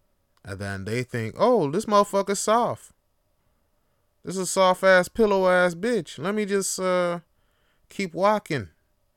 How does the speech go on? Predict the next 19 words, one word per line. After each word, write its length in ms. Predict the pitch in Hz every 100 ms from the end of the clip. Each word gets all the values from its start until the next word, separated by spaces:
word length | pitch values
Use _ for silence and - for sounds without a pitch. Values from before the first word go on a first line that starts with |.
| _ _ _ _ -
But 80 | 123
sometimes 400 | 208 208 208 180
you 80 |
get, 180 | 202 214 175
you 60 |
gotta 200 | 208 240 165
be 180 | 180
a 80 | 165
Larry 320 | 151 175 185
David. 420 | 165 196 208 131 135
You 60 |
gotta 200 | 202 160
call 260 | - 160 156
shit 240 | - 160
out. 260 | 151 180 147 _ _ _ _ _ _ _ _ _ _ _ _ _ _ _ _ _ _
May 340 | 127 139 160 151
annoy 300 | 139 151 202
some 200 | - 160
people, 440 | 160 165 175 220